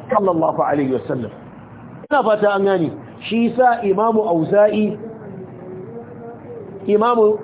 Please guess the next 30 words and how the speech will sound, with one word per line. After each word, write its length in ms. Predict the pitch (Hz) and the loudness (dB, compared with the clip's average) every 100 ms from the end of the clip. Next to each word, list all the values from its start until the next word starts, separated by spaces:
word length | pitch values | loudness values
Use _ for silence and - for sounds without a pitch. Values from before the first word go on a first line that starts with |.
| 208 | 0
Ahli 320 | 220 208 180 - | 2 4 2 2
Sham, 220 | 214 160 - - - - - - | 2 2 -4 -14 -16 -16 -8 2
ya 180 | 196 240 | 4 4
girmi 300 | 220 214 233 | 4 2 2
Imam 260 | 214 214 208 | 2 2 2
Malik 320 | 214 214 170 | 2 2 2
da 80 | 160 | 0
shekara 520 | - 160 196 196 175 | 0 0 4 6 4
biyar, 300 | 135 143 156 156 - - - | 4 2 2 0 -8 -6 0
saboda 240 | 214 202 | 2 4
an 200 | 202 233 | 2 2
haife 420 | 214 185 208 240 | 2 2 4 2
shi 240 | - 233 233 - - | 2 0 -2 -6 -6
shekara 460 | 185 180 233 240 208 | -2 2 4 4 4
ta 60 | 214 208 | 2 0
tamanin 540 | 185 165 180 233 330 - - | 2 2 4 4 2 -4 -8
da 220 | 147 185 - | -2 0 4
takwas 320 | - 240 240 190 | 4 4 0 0
bayan 320 | 160 147 202 | 2 4 4
hijiran 320 | 202 185 220 | 2 2 2
manzon 340 | 220 185 170 214 | 2 2 2 2
Allah 400 | 247 247 233 202 - - - | 2 2 2 0 -6 -6 0
sallallahu 500 | 214 196 185 185 175 | 2 4 4 4 2
alaihi 320 | 165 170 160 | 2 4 4
wasallam. 400 | 139 202 196 180 - | 4 2 2 0 -6
Shi 220 | - 214 226 | -6 -2 0
ko 140 | 220 190 | 0 0
Imamu 340 | 185 208 202 | 0 2 4
Darul 240 | 190 208 185 | 4 4 4
Hijra 400 | 175 208 214 | 2 2 4